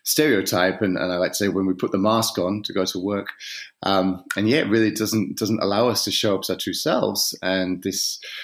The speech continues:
um, yeah, the gap between the, the dulled version, our real version, I believe is, is costing us, uh, you know, as, as organizations in terms of creativity, in terms of productivity and efficiency, all these things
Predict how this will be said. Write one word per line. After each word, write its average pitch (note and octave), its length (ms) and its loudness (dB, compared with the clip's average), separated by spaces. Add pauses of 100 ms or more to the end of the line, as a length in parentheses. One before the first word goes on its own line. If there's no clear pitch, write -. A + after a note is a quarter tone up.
(300)
um, G2 340 0
yeah, A2+ 200 2
the F2 80 -2
gap - 260 -2
between F#2+ 560 0 (280)
the, G2 120 0
the - 140 -4
dulled B2 360 2
version, G#2+ 380 2
our F2+ 180 2
real C3+ 300 4
version, F#2 380 2
I F2 80 0
believe F2+ 360 2
is, - 340 -2
is F2 200 -2
costing G#2+ 500 0
us, E2+ 200 -2
uh, F#2 80 0 (360)
you - 100 -4
know, - 60 0
as, - 220 0
as E2+ 240 -2
organizations F2+ 960 2 (360)
in F2 120 -6
terms F2 280 0
of F2 100 -2
creativity, F#2+ 840 2
in D#2+ 100 0
terms F2 260 -4
of E2+ 120 -8
productivity F#2 680 0
and D#2+ 80 -2
efficiency, G2+ 440 -2
all A2+ 140 4
these A2 260 2
things A2 420 0